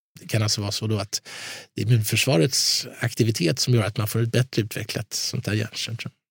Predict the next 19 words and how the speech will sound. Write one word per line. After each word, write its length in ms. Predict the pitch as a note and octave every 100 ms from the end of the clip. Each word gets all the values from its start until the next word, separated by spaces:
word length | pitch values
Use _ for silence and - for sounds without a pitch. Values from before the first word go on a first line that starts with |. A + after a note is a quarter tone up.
| -
Men 80 | A#2+
sen 140 | C#3
kan 80 | D3+
det 60 | F3+
också 180 | - D3
vara 180 | B2+ - - _ -
att 100 | -
C, 500 | - - F#3 A#2 G2+ - A#2
en 80 | C3
tredje 340 | - C#3 D3
faktor, 420 | - C3+ - A2+ -
orsakar 440 | C#3 B2 B2+ B2
både 300 | A#2 C#3 C#3
A 300 | F#3+ G2 F#2 G2
och 80 |
B. 160 | G2 G2 - _ - - - - -
Så 120 | -
att 160 | - -
det, 140 | -